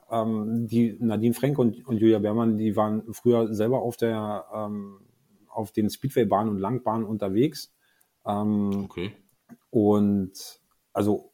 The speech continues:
Speaker 1: wahrscheinlich vor eurer Zeit waren sogar sehr gut unterwegs und, äh,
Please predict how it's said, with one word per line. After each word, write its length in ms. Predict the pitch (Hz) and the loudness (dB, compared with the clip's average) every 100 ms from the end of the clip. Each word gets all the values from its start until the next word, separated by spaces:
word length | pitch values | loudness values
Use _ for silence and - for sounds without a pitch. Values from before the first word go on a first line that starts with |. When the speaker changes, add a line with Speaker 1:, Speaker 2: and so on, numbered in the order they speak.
| 104 95 - | -12 -10 -4
Speaker 1:
wahrscheinlich 400 | 87 - 95 - | -4 -2 -4 -2
vor 240 | 107 98 | 0 2
eurer 200 | 98 98 | 2 0
Zeit 360 | - 95 95 - | 0 -2 -2 -6
waren 380 | 107 98 113 110 | -2 0 2 2
sogar 420 | 107 107 101 110 | 4 4 2 0
sehr 200 | 104 107 | 2 4
gut 240 | 117 165 | 6 4
unterwegs 600 | 135 110 104 120 170 - - | 4 2 4 4 2 -4 -6
und, 500 | 123 117 117 113 107 | 2 6 6 4 4
äh, 400 | 113 110 107 110 | 0 2 2 0